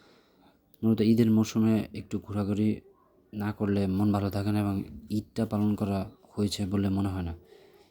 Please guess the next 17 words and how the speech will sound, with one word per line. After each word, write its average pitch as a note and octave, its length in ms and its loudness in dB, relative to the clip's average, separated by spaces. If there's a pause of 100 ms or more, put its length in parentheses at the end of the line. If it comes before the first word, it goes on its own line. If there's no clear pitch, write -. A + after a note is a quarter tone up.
(140)
এই G2+ 100 -6
জন্যই G2+ 240 0
মূলত G2 320 0
একটু G2 300 -4
ঘোরাঘুরি। G2 420 -2 (1200)
আপনারা G#2+ 380 2
কোন G#2+ 220 2
জায়গায়, G#2+ 300 4
কারা G2 320 -4
কোথায় G2+ 280 -8
ঘুরতে G2 440 -4
গিয়েছেন, G2 520 -2
কক্সবাজার, G2 680 -4
বান্দরবান, G2 560 -2 (240)
সাজেক, G2 420 -4 (1080)
তারপরে G2 300 -4
সিলেট, G2+ 540 -4